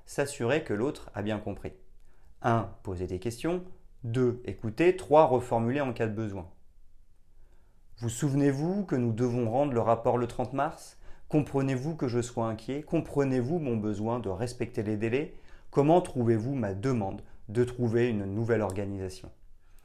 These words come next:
Deux, oui, nous nous souvenons des délais et comprenons que tu sois inquiet. Ton besoin est normal car nous devons respecter nos clients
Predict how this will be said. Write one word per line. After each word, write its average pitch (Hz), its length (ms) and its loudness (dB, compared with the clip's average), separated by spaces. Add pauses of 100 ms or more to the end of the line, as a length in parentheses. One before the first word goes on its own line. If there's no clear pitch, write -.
(240)
Deux, 127 300 8
oui, 156 400 6
nous 147 120 2
nous 117 140 0
souvenons 110 480 -2
des 98 180 -2
délais 107 400 0
et 110 80 -2
comprenons 117 600 0
que 107 100 -6
tu 95 180 -8
sois 98 220 -6
inquiet. 95 360 -6 (400)
Ton 127 160 4
besoin 123 360 6
est 120 80 4
normal 113 500 2
car 107 160 0
nous 110 160 0
devons 113 300 -2
respecter 117 680 -2
nos 120 160 -2
clients 101 440 -8